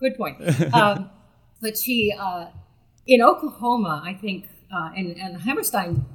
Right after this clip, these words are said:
Speaker 1: wasn't thrilled with her work initially, actually. He,
Speaker 2: Really?
Speaker 1: um, yeah. Uh, first time he saw the Dream Ballet, he went, "Why?" And, uh,
Speaker 2: Mm.
Speaker 1: Agnes was, when she saw the show and she, you know, got to Kansas City, she could do all that,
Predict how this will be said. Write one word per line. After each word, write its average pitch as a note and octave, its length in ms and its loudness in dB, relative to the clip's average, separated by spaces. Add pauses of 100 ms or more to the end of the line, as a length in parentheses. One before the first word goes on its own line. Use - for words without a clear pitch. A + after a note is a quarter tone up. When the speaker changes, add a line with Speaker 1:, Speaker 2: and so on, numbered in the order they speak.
(260)
Speaker 1:
wasn't A3 380 -2
thrilled B3+ 440 -6
with D#3+ 220 -20
her E3+ 140 -10
work B3 240 -10
initially, C#3+ 480 -10
actually. - 520 -18
He, G3 160 0
Speaker 2:
Really? F#3+ 280 2
Speaker 1:
um, - 160 -14 (200)
yeah. - 520 6 (640)
Uh, F3 200 0
first A#3+ 200 0
time A3 180 0
he G3+ 120 2
saw G3 220 -4
the E3+ 100 -8
Dream G3 300 -2
Ballet, E3 300 -6
he F#3+ 100 -10
went, E3+ 260 -10
"Why?" F#3 440 2 (340)
And, F3 320 -8
uh, - 40 -6
Speaker 2:
Mm. G#2 280 -2 (100)
Speaker 1:
Agnes C#4 460 0 (160)
was, F3+ 420 -6
when F3 140 -14
she D4 420 0
saw A3+ 560 4
the G3 120 -4
show G3 420 -4
and D#3 100 -8
she, G3+ 300 -6
you G#3 100 -6
know, D3+ 240 -6 (440)
got G3+ 180 4
to A#3 60 -12
Kansas A#3 380 0
City, A3+ 260 0
she - 160 -14
could D#3 120 -14
do E3 140 -6
all D#3+ 160 -2
that, A3 300 -2